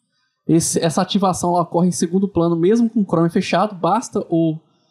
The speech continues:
seu Windows estar iniciado. Eu vou minimizar aqui minha VirtualBox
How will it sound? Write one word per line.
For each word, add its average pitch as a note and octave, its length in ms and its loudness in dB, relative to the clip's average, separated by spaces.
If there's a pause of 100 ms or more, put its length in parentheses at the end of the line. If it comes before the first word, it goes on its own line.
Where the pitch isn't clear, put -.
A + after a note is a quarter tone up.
(200)
seu F3 300 0
Windows E3 240 0
estar E3 180 -2
iniciado. G3+ 560 0 (840)
Eu F3+ 140 4
vou F#3+ 280 4 (140)
minimizar G#3+ 600 4
aqui B3 120 -4
minha G3 160 2
VirtualBox G3+ 840 0